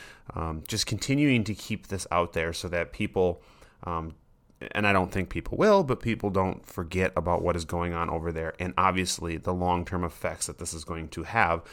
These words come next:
on families, on kids, children, parents, everybody, but including their animals. And yes, we are a dog training page, but this is all animals, whether it's fish or reptiles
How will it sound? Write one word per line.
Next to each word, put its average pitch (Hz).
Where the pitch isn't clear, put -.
on 90
families, 123
on 87
kids, 110
children, 95
parents, 98
everybody, 90
but 90
including 90
their 101
animals. 92
And 90
yes, 104
we 123
are 123
a 127
dog 90
training 87
page, 120
but 95
this 104
is 98
all 92
animals, 85
whether 85
it's -
fish -
or 85
reptiles 95